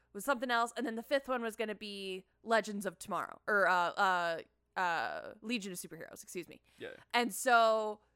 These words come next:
Speaker 1: effectively what that means is that, like, Wonder Woman would inspire all of these other heroes, and then Superman would be introduced and kind of have seen her as, like, an idol, and then Bruce would, you know, age out. It was intended to give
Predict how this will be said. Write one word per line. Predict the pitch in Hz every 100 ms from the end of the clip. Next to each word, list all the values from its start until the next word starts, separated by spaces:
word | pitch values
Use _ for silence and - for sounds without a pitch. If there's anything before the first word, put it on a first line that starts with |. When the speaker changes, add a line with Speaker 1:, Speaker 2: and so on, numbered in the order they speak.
| _ _ _ _ _
Speaker 1:
effectively | 240 330 302 302 240 233 214 -
what | 214
that | 214 202
means | 311 381 277 240 220
is | 208
that, | 208 190
like, | 196 190 185 - _ _ _
Wonder | 262 294 311
Woman | 247 240 220
would | 196
inspire | 190 - - 226 214
all | 196 196
of |
these | 202 202
other | 190 170
heroes, | - 233 196 170 170 175 - -
and | 196
then | 190 185 185 180 180 _ _ _ _
Superman | - 269 247 233 214 202 196
would | 185
be | 185
introduced | 185 196 180 185 175
and | 175
kind | 180 196 185
of | 180
have | 185
seen | - 208 180
her | 196 185 180
as, | 175
like, | 170
an | 175
idol, | 208 202 190 180
and | 180 175
then | 170
Bruce | 170 269 262 - -
would, | 190 156 _ _
you | 202
know, | 160 151 -
age | 185 156
out. | 262 294 294 - - - _
It | 214 202
was | 190
intended | 202 202 196 190
to | 175
give | 180 185